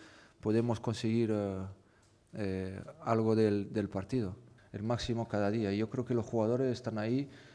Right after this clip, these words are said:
entrenan muy bien, ¿sabes? Porque yo decía antes de an-, la semana de Sevilla que, que fue la mejor semana y, y, y, y ahora, uf, cada, cada semana es, es, es, van, van a más,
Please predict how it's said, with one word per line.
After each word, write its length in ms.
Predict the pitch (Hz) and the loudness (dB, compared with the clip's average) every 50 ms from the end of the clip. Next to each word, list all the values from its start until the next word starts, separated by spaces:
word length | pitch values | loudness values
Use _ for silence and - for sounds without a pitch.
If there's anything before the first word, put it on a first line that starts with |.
| - - - - - - - - _ _ - | -20 -20 -20 -20 -20 -20 -20 -20 _ _ -2
entrenan 580 | 117 110 104 - 123 123 120 117 113 110 110 | -2 -2 0 2 2 2 4 4 2 2 2
muy 160 | 110 113 117 113 | 2 2 4 6
bien, 480 | 120 131 139 143 143 143 139 139 139 - - - - - | 8 8 8 6 6 2 -4 -8 -10 -12 -14 -18 -18 -12
¿sabes? 340 | - - 117 120 113 104 101 | -4 -2 0 2 2 0 0
Porque 320 | - 107 95 - - 107 107 | -2 -6 -4 -2 -2 0 2
yo 120 | 110 117 | 2 4
decía 340 | 117 120 113 - - 131 120 | 4 2 2 2 0 0 0
antes 260 | 113 113 104 117 113 | 0 0 -2 -2 0
de 320 | 113 117 113 110 107 104 104 | 0 0 0 0 0 -2 -4
an-, 200 | 101 104 107 104 104 | -6 -8 -10 -10 -10
la 80 | 107 101 | -10 -8
semana 360 | - - 107 110 110 107 104 | -8 -6 -6 -4 -4 -4 -2
de 120 | 107 107 | -4 -4
Sevilla 480 | 98 - 104 104 120 127 117 117 113 110 | -4 -2 -2 0 0 2 0 0 -2 -4
que, 360 | - 101 98 98 98 98 95 - - - - - - - - - | -4 -4 -4 -4 -6 -8 -10 -12 -16 -20 -20 -20 -20 -20 -20 -10
que 100 | - 107 | -10 -8
fue 160 | - - 117 | -2 0 2
la 80 | 113 110 | 2 2
mejor 320 | 113 113 104 - - 117 | 2 0 -2 -2 -4 -4
semana 580 | - - 123 117 127 135 139 147 151 147 143 131 | -2 -4 -4 -4 -2 -4 -4 -4 -6 -6 -4 -4
y, 60 | 117 | -4
y, 480 | 113 117 127 113 107 107 113 - - - 135 120 | -4 -4 -4 -4 -4 -4 -4 -6 -8 -4 -2 -2
y, 220 | 120 117 - 123 117 | -2 -2 -2 -2 2
y 80 | 113 | 2
ahora, 500 | 110 110 120 139 143 151 147 135 120 110 | 4 4 6 6 6 6 6 6 4 4
uf, 240 | 104 - - - - | 2 -2 -6 -12 -8
cada, 340 | - - 113 113 113 113 113 - | -2 0 0 0 0 0 -2 -2
cada 200 | - 117 120 117 | 0 0 2 0
semana 540 | - - 117 127 131 135 135 127 120 117 | 0 0 0 0 0 2 2 2 2 2
es, 280 | 113 104 - - - - - - - - - - - - - - - - - - - - - - - - - - - - - - - - _ - | 0 0 -2 -6 -10 -12 -16 -20 -20 -20 -20 -20 -20 -20 -20 -20 -20 -20 -20 -20 -20 -20 -20 -20 -20 -20 -20 -20 -20 -20 -20 -20 -20 -20 _ 0
es, 300 | 117 113 107 - - - | 0 2 2 0 -4 -2
es, 420 | - 113 113 113 107 104 - - | 0 2 2 2 2 0 -2 0
van, 280 | 113 120 120 120 117 117 | 0 0 0 0 -2 0
van 140 | 120 120 | 0 2
a 80 | 120 110 | 2 2
más, 400 | 117 139 127 107 - - - - | 2 2 0 0 -4 -8 -14 -16